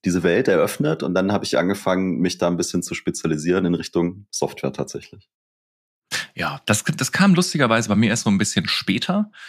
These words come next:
Speaker 2: ähm, weil ich bin dann in meinen ersten Job so richtig reingekommen. Das war dann so, ähm, um zweitausendacht, äh, ging das los.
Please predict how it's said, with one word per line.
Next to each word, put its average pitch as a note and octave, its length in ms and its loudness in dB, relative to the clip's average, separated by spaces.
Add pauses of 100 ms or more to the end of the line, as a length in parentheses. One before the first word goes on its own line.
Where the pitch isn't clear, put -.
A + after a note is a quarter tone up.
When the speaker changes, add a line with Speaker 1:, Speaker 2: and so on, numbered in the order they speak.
(300)
Speaker 2:
ähm, G#2 560 6
weil G#2+ 140 4
ich G#2+ 100 2
bin A#2 120 6
dann C3 360 4
in B2+ 80 0
meinen G#2 240 4
ersten G#2 300 -2
Job - 180 -4
so D#3+ 80 2
richtig B2+ 420 -2
reingekommen. C#3+ 540 2
Das A#2 160 -4
war G2+ 120 4
dann G#2 140 4
so, F#2+ 360 2
ähm, F2+ 320 4
um F#2 180 0
zweitausendacht, F#2 960 -2
äh, A2 160 -2
ging A2 220 0
das G2+ 160 0
los. C#3+ 400 0